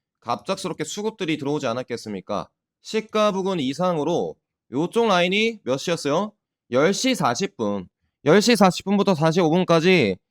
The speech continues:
시가 라인을 돌파를 하니까 여러분들께 딱 열 시 사십 분에 추천주를 딱 요 라인에서 드린 겁니다. 그쵸?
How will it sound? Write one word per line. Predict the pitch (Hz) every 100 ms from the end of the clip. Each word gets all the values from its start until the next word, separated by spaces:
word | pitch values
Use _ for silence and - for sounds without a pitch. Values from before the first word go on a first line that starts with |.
| _ _
시가 | - 240 240 247
라인을 | 220 147 156 180
돌파를 | - 143 - 175 170
하니까 | 180 214 - 214 196 101 90
여러분들께 | 151 190 185 170 - 202 226 208 _ _ _ -
딱 | 185 202 -
열 | 127 131 160
시 | - 202 220 220 - _ _
사십 | - - 127 139 220 -
분에 | 147 147 165 95 82 _ _ _ -
추천주를 | - 233 233 190 190 175
딱 | - 226
요 | 113 127
라인에서 | 175 214 208 175 -
드린 | 160 196
겁니다. | 175 139 101 82 _ - - _ _ _
그쵸? | 180 180 175 202